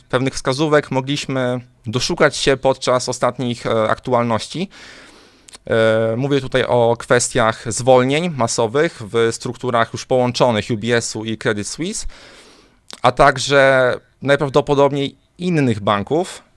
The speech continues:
które, no, mogą w długim terminie tracić na, na tej kwestii właśnie straty wizerunku.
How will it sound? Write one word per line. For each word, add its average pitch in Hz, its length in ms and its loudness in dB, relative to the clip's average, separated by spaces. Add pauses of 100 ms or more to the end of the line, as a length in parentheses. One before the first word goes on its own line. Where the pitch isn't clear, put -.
które, 123 800 2 (140)
no, 139 340 0
mogą 131 540 4
w 113 60 -10
długim 131 300 -4
terminie 131 340 -4
tracić 120 600 -6
na, 101 480 -6 (880)
na 113 160 4
tej 120 160 -4
kwestii 117 720 -4
właśnie 117 340 -2
straty - 460 -4
wizerunku. 123 600 -2